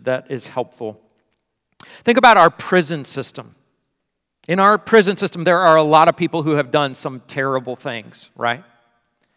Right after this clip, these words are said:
What if our government came out and said, Listen, everybody,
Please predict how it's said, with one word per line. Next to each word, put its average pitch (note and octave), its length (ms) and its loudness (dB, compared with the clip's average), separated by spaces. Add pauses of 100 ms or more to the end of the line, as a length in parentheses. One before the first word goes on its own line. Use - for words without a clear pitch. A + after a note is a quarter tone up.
(600)
What A#3 200 6
if D#4 100 2
our B3 100 6
government G3+ 640 2
came F3+ 280 -2
out E3+ 240 4
and E3 160 -6
said, D#3 360 2
Listen, F#3+ 360 0
everybody, C#3+ 580 0